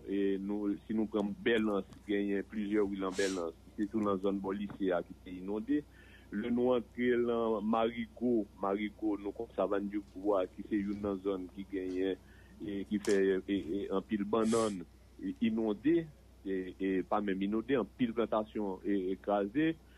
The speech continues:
Et si nous entrons dans Kajapmel, même bagaille là tout, et pont, et, et, et Kajapmel là, et endommagé, nous gagnons pont sous Raymond qui est endommagé. Là, nous arrivons dans la ville Jacmel,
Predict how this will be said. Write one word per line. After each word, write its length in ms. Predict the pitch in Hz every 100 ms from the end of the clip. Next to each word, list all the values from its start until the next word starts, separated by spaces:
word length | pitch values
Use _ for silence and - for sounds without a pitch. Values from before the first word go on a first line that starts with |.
| - - - -
Et 460 | 117 113 113 110 110 -
si 80 | 123
nous 180 | 127
entrons 220 | 120 120 117
dans 160 | 113
Kajapmel, 800 | - 117 113 113 - 107 104 95
même 320 | 95 107 107
bagaille 340 | 104 101 98 98
là 140 | 95 -
tout, 280 | 131 139 139 -
et 200 | 95 92 -
pont, 260 | - 104 101 - - 104
et, 80 | 104
et, 640 | 92 101 98 95 85 98
et 80 | 95 -
Kajapmel 640 | 101 95 101 - 98 95 92
là, 200 | 92 - - - - -
et 280 | 95 95 92 92 -
endommagé, 1080 | 101 104 107 113 110 110 131 135 135 131 113
nous 140 | 101
gagnons 340 | 107 104 104 101 -
pont 240 | 107 104
sous 260 | 98 110 104
Raymond 560 | 110 117 107 104 98 90
qui 80 | 101
est 40 | 98
endommagé. 720 | 98 104 113 110 110 131 131 - 101
Là, 100 | 117
nous 140 | 120
arrivons 240 | 120 113
dans 160 | 110 107
la 60 | 104
ville 220 | 113 110
Jacmel, 420 | 113 104 - 104